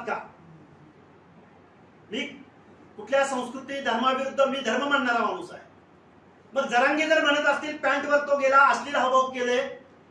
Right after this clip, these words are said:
तर मग कुंभमेळ्यामधले आपले सर्व साधू मंडळी, आपल्या धर्माचे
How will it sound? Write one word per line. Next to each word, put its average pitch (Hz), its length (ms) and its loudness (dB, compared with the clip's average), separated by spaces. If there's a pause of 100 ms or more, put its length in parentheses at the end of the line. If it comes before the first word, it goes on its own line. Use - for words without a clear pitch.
तर 262 100 0
मग 294 140 0
कुंभमेळ्यामधले 285 1000 4
आपले 285 460 2
सर्व 277 300 4 (400)
साधू 285 480 2
मंडळी, 269 560 2 (600)
आपल्या 269 280 2
धर्माचे 285 960 4